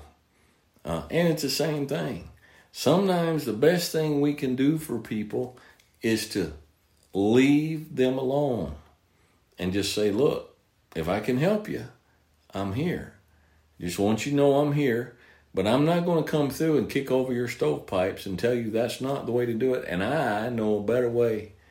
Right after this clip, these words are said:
to catch mice." Um, so it ain't all about us, fellas,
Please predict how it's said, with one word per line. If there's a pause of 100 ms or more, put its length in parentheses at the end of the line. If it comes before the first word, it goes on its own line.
(600)
to
catch
mice." (600)
Um, (580)
so (580)
it
ain't
all
about
us,
fellas,